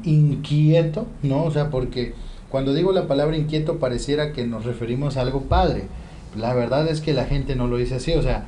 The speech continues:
un papá no dice, "Mm, mi niño es bien inquieto", no lo dice así,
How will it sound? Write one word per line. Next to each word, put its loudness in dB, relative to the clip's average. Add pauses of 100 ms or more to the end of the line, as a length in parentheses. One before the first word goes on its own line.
(460)
un 2
papá 2
no 2
dice, -4
"Mm, 2
mi 2
niño 0
es -2
bien -2
inquieto", -6 (320)
no 0
lo -2
dice -10
así, -4